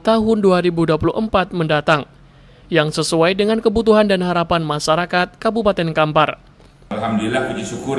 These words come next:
Speaker 2: kita kehadiran Allah Subhanahu wa Ta'ala. Hari ini dapat menyelenggarakan musyawarah rencana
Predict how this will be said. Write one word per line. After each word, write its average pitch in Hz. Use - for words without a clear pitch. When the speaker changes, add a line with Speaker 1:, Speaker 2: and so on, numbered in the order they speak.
Speaker 2:
kita 107
kehadiran 104
Allah 101
Subhanahu 95
wa 92
Ta'ala. 110
Hari 98
ini 104
dapat 95
menyelenggarakan 95
musyawarah 101
rencana 92